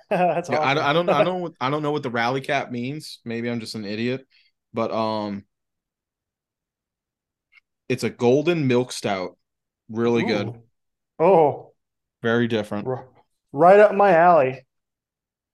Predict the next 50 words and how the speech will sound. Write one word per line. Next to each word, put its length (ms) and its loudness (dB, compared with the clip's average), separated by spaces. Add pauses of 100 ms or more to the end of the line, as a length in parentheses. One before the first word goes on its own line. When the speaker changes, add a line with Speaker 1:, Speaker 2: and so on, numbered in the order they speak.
(180)
Speaker 2:
Oh, 140 4
really? 320 0 (320)
Nice. 380 -8
I'm, 100 0
uh, 40 4 (160)
I'll 20 6
Speaker 1:
Yes, 360 2
I 120 0
love 180 4
a 40 -4
good, 200 0
I 160 2
love 280 2
a 40 -2
good, 340 -2
I 160 -2
love 220 -2
a 40 -8
good 280 -8
porter 300 -2
and 80 -6
a 60 -8
good 180 -12
stout. 420 -4
That's 420 -12 (440)
Speaker 2:
Okay. 220 -2
Speaker 1:
those 120 0
are 40 -2
my, 100 -2
that's 180 -2
my 80 4
Speaker 2:
This 100 0
one, 80 2
Speaker 1:
favorite 140 0
type 100 4
Speaker 2:
this 100 4
Speaker 1:
of 40 -8
Speaker 2:
one's 180 0
Speaker 1:
beer. 80 4
Speaker 2:
like 80 0
a 100 2
really 360 0
good, 520 -4
easy 440 -10
drinker. 600 -6
It's 200 -8
light 340 -2
too, 280 -4
I 60 -8
guess. 280 -8